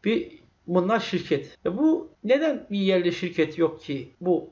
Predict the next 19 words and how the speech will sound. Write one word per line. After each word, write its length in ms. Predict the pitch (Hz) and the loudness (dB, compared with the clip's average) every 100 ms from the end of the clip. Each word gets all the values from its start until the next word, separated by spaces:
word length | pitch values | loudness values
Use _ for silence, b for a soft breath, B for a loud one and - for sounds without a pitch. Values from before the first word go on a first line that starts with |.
| - | -2
demiyor 320 | 269 302 208 | 0 0 -2
ki 180 | - 185 | -2 -4
bu 40 | |
ekran 400 | 196 196 196 202 | -2 -2 -2 -2
kartını 380 | 185 185 185 185 | 2 0 0 -6
biz 180 | 240 208 | -4 0
de 80 | - | 0
çıkaralım. 560 | - 165 147 135 139 | 0 0 0 0 0
Ne 180 | 175 247 | 2 2
var 200 | 214 156 | 2 0
ki 120 | - | -6
yani? 300 | 131 117 113 - 139 | -8 -8 -10 -14 -16
Niye 600 | 135 135 151 185 233 190 | -12 -8 0 2 2 2
diyemiyoruz? 720 | 147 131 127 120 - - - - | -2 -4 -8 -10 -14 -18 -8 2
Bir 100 | 233 | 4
oyunumuz 760 | 220 226 233 226 208 196 - - | 6 6 4 -4 -6 -8 -10 -8
oldu. 380 | 175 147 139 - - - | -4 -4 -6 -16 -20 0
Oyunlar 440 | 208 262 247 262 | 2 2 2 2
var. 200 | 254 151 | 2 -2